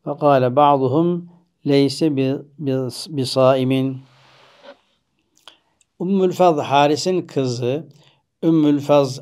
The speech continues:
annemiz, efendim, Hazreti Abbas'ın Ümmül Faz, Hazre-, Hazreti Abbas'ın eşidir.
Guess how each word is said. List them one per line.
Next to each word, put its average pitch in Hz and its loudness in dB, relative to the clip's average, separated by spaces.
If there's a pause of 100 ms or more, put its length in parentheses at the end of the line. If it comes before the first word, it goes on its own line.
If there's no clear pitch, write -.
annemiz, 120 -6 (1080)
efendim, 135 -4 (1400)
Hazreti 131 -2
Abbas'ın 135 -4 (720)
Ümmül 127 -2
Faz, 160 -4
Hazre-, 131 -2
Hazreti 127 -4
Abbas'ın 127 -6 (540)
eşidir. 143 -6